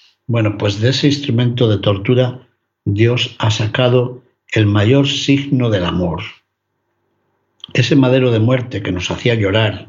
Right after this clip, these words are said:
ayer en el programa cuando escuchábamos, mm, las meditaciones, las reflexiones, las memorias de tres soldados de los que participaron en el Calvario, en el proceso, no en el proceso, sino en el ajusticiamiento de Jesús.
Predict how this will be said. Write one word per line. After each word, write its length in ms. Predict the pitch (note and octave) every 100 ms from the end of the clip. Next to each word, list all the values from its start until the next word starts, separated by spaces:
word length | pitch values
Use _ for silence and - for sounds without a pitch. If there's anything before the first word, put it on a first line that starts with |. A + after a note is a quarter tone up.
| - -
ayer 540 | - - A2+ F2+ F2 -
en 100 | G2+
el 100 | F2+
programa 500 | E2 F2+ G#2+ A2+ F#2
cuando 420 | - E2+ E2 E2+ - - - - - _
escuchábamos, 840 | - - G#2+ F2+ A2 G#2+ G#2+ G#2+ - - - _ -
mm, 680 | F#2+ G2 F#2 F#2 G2+ G2+
las 360 | F#2+ F2 - -
meditaciones, 840 | F2+ F2 - D#2+ A#2+ A#2+ A2+ A2
las 160 | F#2+ F2
reflexiones, 760 | F2+ - E2 - A2+ A2 G#2
las 180 | G2 F2+
memorias 720 | F2+ F#2 A2 A2 A2 G#2+ - - - -
de 140 | - F3+
tres 260 | A2+ A2+
soldados 800 | - F#2+ F#2+ G2 F2 F2+ - - _ _ _ _ -
de 120 | F2+
los 140 | F2
que 120 | - F#2
participaron 800 | F2+ F2+ F2 F#2+ G#2 G2+ G2 G2+ - _ _ _ _ _ -
en 140 | G2
el 140 | F#2+ F2+
Calvario, 560 | F#2 F2+ G#2+ G#2 G#2 - A2 - - _ -
en 260 | F#2 F2
el 180 | F2+ F2+
proceso, 600 | F#2 - G#2+ - G#2+ A#2+
no 300 | - G2+ C#3
en 100 | C3+
el 100 | G2+
proceso, 460 | - F#2+ A#2+ G#2 -
sino 280 | - F2+ F#2
en 140 | F2
el 120 | F2
ajusticiamiento 960 | F2+ - - - F#2 - F2 B2 A2 -
de 80 | F#2+
Jesús. 480 | - F#2 F#2+ -